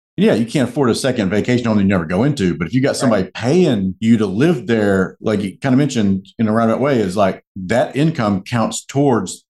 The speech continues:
Speaker 1: that loan, right?
Speaker 2: Exactly.
Speaker 1: Okay.
Speaker 2: Exactly. And, and so for me, you know, hindsight now, I've got so many other, uh, you know, best reasons why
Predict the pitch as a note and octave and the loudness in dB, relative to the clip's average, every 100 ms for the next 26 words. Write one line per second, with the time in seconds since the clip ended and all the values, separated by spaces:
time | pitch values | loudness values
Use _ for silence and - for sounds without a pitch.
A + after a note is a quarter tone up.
0 | G#2+ A2 F#2+ F#2 A#2 A2+ D#2 D2+ - _ | -6 -2 -2 -2 -2 0 -2 -6 -16 _
1 | - G2+ C#3+ B2+ - - - - G#2 F2+ | -4 0 2 0 -4 -10 -10 -4 -2 -2
2 | - - C#3+ D3 B2 - - F3+ F#3 - | -4 -4 -2 0 0 -2 -2 -2 -2 0
3 | G#3+ G#3+ A3+ G3+ - D#3 D#3 F3 F#3 F#3+ | 0 0 0 0 0 -2 0 2 2 2
4 | F#3+ F#3 - - - _ F#3+ F3+ E3 E3+ | -2 -4 -8 -20 -20 _ 0 0 2 2
5 | F3+ F#3 F3+ D3+ D3+ D3 D#3 C#3 D3 C#3 | 0 0 0 0 -2 0 0 0 0 -2
6 | - - D#3 D#3+ D3 C#3+ C3+ - - - | -2 0 2 2 2 2 2 0 -4 -6
7 | - C#3 A#2+ A2+ A#2 D#3 D3 D3 - - | -2 0 2 0 -2 0 0 0 -6 -4
8 | D3 C#3 C#3+ C#3 B2+ C3 C3 C3 C3 C3 | -2 0 0 -2 0 2 2 2 2 2
9 | C3 | -2